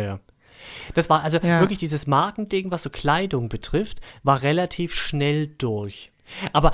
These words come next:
Speaker 1: das, was ich
Speaker 2: Ja.
Speaker 1: jetzt eben vorhin sagen wollte, ich glaube, das hat sich verändert, also bei mir zumindest, und ich könnte mir vorstellen, bei dir auch,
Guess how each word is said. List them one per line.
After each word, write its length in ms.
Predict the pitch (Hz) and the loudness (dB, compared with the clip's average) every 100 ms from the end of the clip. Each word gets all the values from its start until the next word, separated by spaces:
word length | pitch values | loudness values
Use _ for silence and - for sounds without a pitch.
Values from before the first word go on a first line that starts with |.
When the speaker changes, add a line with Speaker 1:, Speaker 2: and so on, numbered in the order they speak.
| 151 | 4
Speaker 1:
das, 140 | 156 165 | -2 2
was 100 | 170 | 4
ich 80 | 170 | 4
Speaker 2:
Ja. 60 | |
Speaker 1:
jetzt 120 | 165 | 4
eben 120 | 139 120 | 0 -4
vorhin 360 | - 180 175 | -2 0 -2
sagen 340 | 156 170 165 110 | -2 -2 -2 -2
wollte, 340 | 107 117 175 - - - | -2 -2 -4 -4 -20 -16
ich 140 | - - | -8 2
glaube, 260 | 135 151 | 4 6
das 140 | 151 - | 4 2
hat 140 | 143 | -4
sich 160 | 123 - | -4 0
verändert, 420 | 113 120 160 156 | 0 0 -4 -4
also 140 | 113 | -4
bei 100 | 110 | -2
mir 240 | 107 123 165 | 0 -2 -2
zumindest, 500 | - 160 170 190 190 | -4 -2 -2 -2 -4
und 100 | 120 | -8
ich 200 | - - | -8 0
könnte 220 | 170 180 | 0 0
mir 100 | 165 | -4
vorstellen, 400 | - 151 156 139 | -2 -2 0 0
bei 100 | 120 | 0
dir 280 | 113 139 120 | 0 0 2
auch, 260 | 123 143 | 0 -2